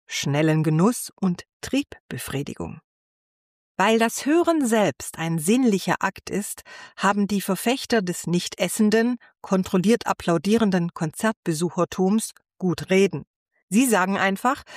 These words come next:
dass die Zurücknahme der Außenaktivitäten der guten Sache diene, nämlich das Hören selber und die zugehörige Sinnlichkeit maximal hochzufahren.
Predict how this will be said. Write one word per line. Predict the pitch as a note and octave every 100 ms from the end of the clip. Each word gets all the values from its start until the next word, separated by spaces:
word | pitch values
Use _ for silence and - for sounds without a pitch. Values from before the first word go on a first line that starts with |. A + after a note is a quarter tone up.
| -
dass | - C4
die | C#4
Zurücknahme | - B3+ D#4 - A3+ F#3+ E3+
der | D#3+ C#3
Außenaktivitäten | - E4+ - F#3 D#3+ - F3+ E3 - E3 D#3+ - A3+
der | A3 G#3+
guten | A3 B3+ E3+
Sache | D#3 F3+ - D#3+
diene, | F3+ G3 E3 B2+ - _ _ -
nämlich | F#3 F#3 F3+ F3 - - -
das | F3 -
Hören | G#3+ B3 G#3+ F3
selber | E3 E3+ F#3+ A#3+ B3 - -
und | A3+ G#3+
die | A#3
zugehörige | - D4+ C#4 F#3+ F3 - D3+
Sinnlichkeit | G3 B3+ G3 D3+ - F3 F3+ - _ _
maximal | - - - E3 E3 F#3
hochzufahren. | - A#3+ A#3 - - D3+ D3 C#3 C#3